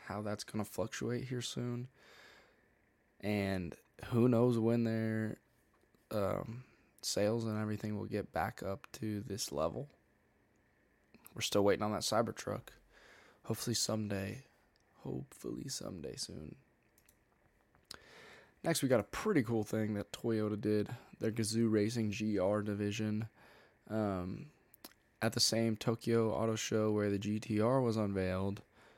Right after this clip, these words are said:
that we talked about on Friday is two concepts of the A E eighty-six, one that is electric and one that's hydrogen powered. Um, so the A E eighty-six is one of Toyota's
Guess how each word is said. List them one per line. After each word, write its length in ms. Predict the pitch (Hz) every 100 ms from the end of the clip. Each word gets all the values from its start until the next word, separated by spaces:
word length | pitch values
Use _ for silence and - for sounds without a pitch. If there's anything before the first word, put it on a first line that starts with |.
| - _
that 120 | -
we 60 | 85
talked 280 | - 101 95
about 160 | 90
on 100 | 87
Friday 580 | - 101 104 98 90 107 - - - _ _ -
is 340 | 101 98 -
two 180 | - 143
concepts 840 | 131 123 117 - 120 113 - - - _
of 520 | 101 104 101 101 - - _ - - - _ _ _ _ - - -
the 120 | 113 -
A 100 | 120
E 280 | 101 117
eighty-six, 760 | 117 113 110 - 127 131 - - -
one 300 | 107 123 120
that 120 | 107
is 140 | 101
electric 500 | 98 107 127 - 143 - - -
and 140 | 101
one 120 | 107
that's 180 | 104 -
hydrogen 640 | - - 120 107 110 104 110
powered. 480 | 98 101 123 147 - - - - _ -
Um, 240 | 90 87 95
so 140 | -
the 160 | 90 -
A 40 |
E 200 | 92 98
eighty-six 580 | 92 - - - 104 -
is 140 | 92
one 220 | 98 95 95
of 160 | 98
Toyota's 800 | - 104 98 95 95 95 107 -